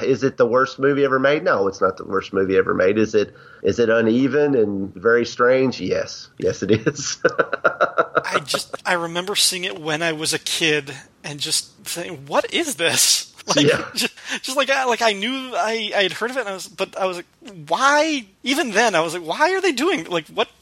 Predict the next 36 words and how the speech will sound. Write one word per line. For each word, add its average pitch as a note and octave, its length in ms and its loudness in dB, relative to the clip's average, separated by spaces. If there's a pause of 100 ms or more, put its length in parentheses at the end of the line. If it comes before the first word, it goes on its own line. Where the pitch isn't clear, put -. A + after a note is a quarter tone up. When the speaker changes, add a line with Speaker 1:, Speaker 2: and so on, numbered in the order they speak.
Speaker 2:
what G3+ 220 -2
is F#4 240 4
this?" - 560 0 (160)
It's - 640 -2
like, - 100 -10
I A#3+ 100 0
don't E4+ 140 -2
understand C#4+ 540 -2
this C#3+ 140 -4
movie. D3+ 400 -8
It G3+ 140 -2
feels C#4+ 340 -4
like C4+ 100 -6
it's B3 140 -6
supposed A#3 380 -4
to B3+ 60 -14
be, A#3 160 -10
like, G3 160 0
he - 100 -6
kind B3 320 0
of C#4+ 260 -2
looks B3+ 200 0
like C#4 140 4
a B3+ 60 0
Ninja A#3 320 -2
Turtle, D4 300 0
but A#3 120 -2
I A3 140 2
am A#3+ 120 -2
not A#3+ 180 2
understanding A3+ 580 -2
what G#3 140 0
I'm G#3 140 0
looking G3+ 420 -2
<laughs> - 240 -6
at. F#3+ 140 2